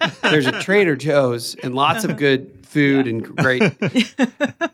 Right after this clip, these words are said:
Speaker 2: But it is a nice kind of mix. It's a nice
Speaker 1: Yeah.
Speaker 2: suburb of Philadelphia.
Speaker 1: It
Speaker 2: Yeah.
Speaker 1: is. It is. And it'll be easy for us, you know, if I can convince Gene, um, and, and because he'll get to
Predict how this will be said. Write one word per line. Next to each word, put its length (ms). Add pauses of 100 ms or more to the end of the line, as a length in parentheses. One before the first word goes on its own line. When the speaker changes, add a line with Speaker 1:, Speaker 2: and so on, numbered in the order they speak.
(320)
Speaker 2:
But 160
it 140
is 220
a 80
nice 420
kind 180
of 80
mix. 380
It's 120
a 60
nice 260
Speaker 1:
Yeah. 60
Speaker 2:
suburb 720
of 100
Philadelphia. 840
Speaker 1:
It 80
Speaker 2:
Yeah. 160
Speaker 1:
is. 240 (180)
It 160
is. 220
And 200
it'll 180
be 120 (140)
easy 360
for 520
us, 400 (160)
you 100
know, 80
if 100
I 120
can 160
convince 420
Gene, 460 (400)
um, 580 (100)
and, 300
and 220
because 480
he'll 240
get 300
to 420